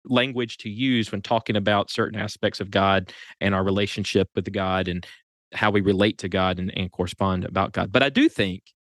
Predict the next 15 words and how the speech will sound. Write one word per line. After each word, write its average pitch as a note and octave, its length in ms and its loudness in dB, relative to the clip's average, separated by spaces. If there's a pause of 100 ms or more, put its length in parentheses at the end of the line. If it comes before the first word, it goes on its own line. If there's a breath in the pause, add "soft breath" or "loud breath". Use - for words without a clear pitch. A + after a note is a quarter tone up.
(200)
that A2+ 340 2 (380)
one B2 160 0
of A#2+ 60 2
the A2+ 80 4
things A#2 300 0
that G2+ 160 2 (400)
can A#2 160 0
be G#2 80 0
harmful C3+ 580 2
is F3+ 240 4
our A2+ 80 0
use G#2 320 -4
of F#2 140 -6
anthropological G2+ 680 -2
language F2+ 520 -6